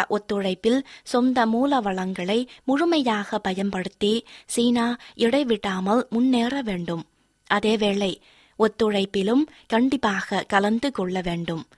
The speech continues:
எதிர்காலத்தில் தொடர்புடைய உதிரி பாகங்களின் மேம்பாட்டிலும் புத்தாக்கத்திலும் மேலதிக ஒத்துழைப்பை மேற்கொண்டால், மேலதிக லாபத்தை சீனா பெறக்கூடும் என்று யுவான் கங்மிங்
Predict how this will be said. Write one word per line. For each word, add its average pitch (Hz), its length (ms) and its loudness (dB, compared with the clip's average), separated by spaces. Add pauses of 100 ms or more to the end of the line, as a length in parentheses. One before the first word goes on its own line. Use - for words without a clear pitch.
(400)
எதிர்காலத்தில் 220 920 0 (280)
தொடர்புடைய 202 880 0 (480)
உதிரி 262 420 0 (120)
பாகங்களின் 196 760 -2 (200)
மேம்பாட்டிலும் 214 800 2 (220)
புத்தாக்கத்திலும் 202 840 0 (240)
மேலதிக 240 580 0
ஒத்துழைப்பை 185 680 -2 (100)
மேற்கொண்டால், 196 760 -2 (320)
மேலதிக 208 640 0
லாபத்தை 208 500 -2 (120)
சீனா 208 400 -2 (160)
பெறக்கூடும் 208 800 -4 (420)
என்று 202 340 0
யுவான் 202 260 -2
கங்மிங் 240 360 -2